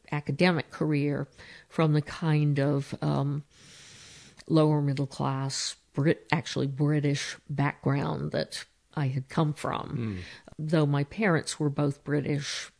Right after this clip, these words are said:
Speaker 1: uh, I was born in San Diego, and they, they had been expatriate,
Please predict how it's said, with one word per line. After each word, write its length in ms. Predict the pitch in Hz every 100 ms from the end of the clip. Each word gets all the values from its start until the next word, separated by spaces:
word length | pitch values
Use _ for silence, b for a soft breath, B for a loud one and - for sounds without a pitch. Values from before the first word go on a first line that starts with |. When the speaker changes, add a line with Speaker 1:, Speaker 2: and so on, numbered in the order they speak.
| _ _
Speaker 1:
uh, 260 | 147 147 151
I 200 | - 143
was 200 | 147 147
born 300 | - 147 147
in 100 | 151 143
San 300 | - 135 143
Diego, 640 | 131 151 147 135 135 - B B B B -
and 320 | 139 139 135
they, 220 | - 147
they 340 | 131 - - 147
had 180 | 143
been 180 | 143 127
expatriate, 960 | 127 - - - 180 147 139 - -